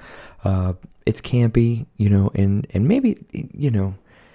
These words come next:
that's how I started liking horror movies. I think that's how a lot of us started liking horror movies. Once I got a taste for that, like, kinda next level horror that's out right now, you know, that elevated horror,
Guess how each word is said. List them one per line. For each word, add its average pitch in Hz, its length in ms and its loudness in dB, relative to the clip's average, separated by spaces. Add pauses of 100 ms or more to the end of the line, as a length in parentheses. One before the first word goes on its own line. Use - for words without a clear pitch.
(600)
that's 190 240 -4
how 214 120 -4
I 156 60 -2
started 110 440 -4
liking 113 260 -2
horror 113 220 2
movies. 110 480 -2
I - 40 -4
think 120 180 -2
that's 110 140 -2
how 107 60 2
a 98 40 0
lot 98 240 -2
of 101 80 -6
us 104 140 -6
started 104 320 -4
liking 104 240 -4
horror 104 220 0
movies. 104 340 -2
Once - 180 -2
I - 80 -2
got - 100 -2
a 107 60 -4
taste 104 320 -6
for 107 80 -2
that, 98 220 -6
like, 95 280 -8 (460)
kinda 117 280 0
next 101 360 -4
level 101 280 2
horror 107 500 0 (160)
that's 107 200 0
out 113 240 -2
right 113 200 -2
now, 117 400 -2 (120)
you 101 120 -2
know, 92 140 -4
that 98 220 -8
elevated 107 420 -2
horror, 110 360 -2